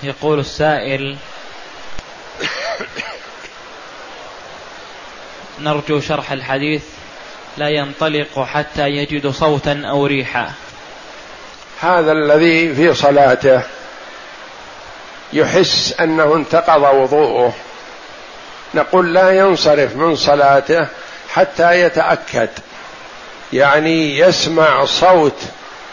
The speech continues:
Speaker 2: ما يخرج منه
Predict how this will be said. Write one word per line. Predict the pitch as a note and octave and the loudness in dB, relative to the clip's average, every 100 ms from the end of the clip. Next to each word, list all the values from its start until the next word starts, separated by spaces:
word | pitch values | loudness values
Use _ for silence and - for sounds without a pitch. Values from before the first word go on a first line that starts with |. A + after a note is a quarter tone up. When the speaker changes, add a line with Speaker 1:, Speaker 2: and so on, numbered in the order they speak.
| - - - - - - - - - - - - - - - - | -20 -20 -20 -20 -20 -20 -20 -20 -20 -20 -20 -18 -18 -20 -14 -8
Speaker 2:
ما | C3+ D3 D#3 | 0 4 4
يخرج | D3+ F3 - D#3+ E3+ B2+ | 4 4 4 2 2 2
منه | D#3 D3+ E3 G3+ | 2 2 0 -2